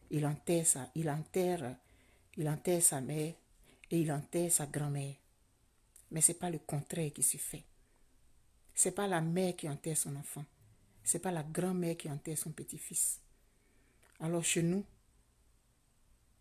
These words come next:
on pense que c'est un mystère. Et ce mystère-là, il nous dépasse. Par la même occasion,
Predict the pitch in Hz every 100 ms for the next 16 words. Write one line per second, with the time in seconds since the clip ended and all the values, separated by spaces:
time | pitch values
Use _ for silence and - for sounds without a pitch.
0 | _ _ _ _ 156 151 165 170 - 170
1 | - 147 165 156 139 - - 143 139 -
2 | _ _ _ _ _ - - 175 - 160
3 | 156 - 180 160 147 - _ _ - 165
4 | 160 151 - 123 131 - - - - _
5 | _ _ _ _ _ - _ - _ -
6 | - - _ _ _ - - - 170 165
7 | 175 190 165 - 160 156 170